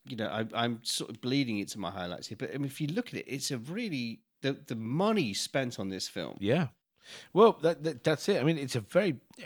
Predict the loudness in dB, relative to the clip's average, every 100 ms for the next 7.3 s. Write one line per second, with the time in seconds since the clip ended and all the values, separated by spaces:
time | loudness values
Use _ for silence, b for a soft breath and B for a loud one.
0 | -18 -12 -10 -4 0 2 0 -2 -6 -4
1 | -4 2 4 4 2 0 0 0 0 2
2 | 0 0 -2 0 -2 0 2 4 2 0
3 | -4 -4 -10 -14 -20 0 4 4 4 2
4 | 2 4 2 2 0 2 2 2 -6 -12
5 | -6 -6 -6 -2 0 2 2 0 -2 -4
6 | -2 -2 -2 -4 _ -8 0 2 2 -2
7 | -6 -4 -4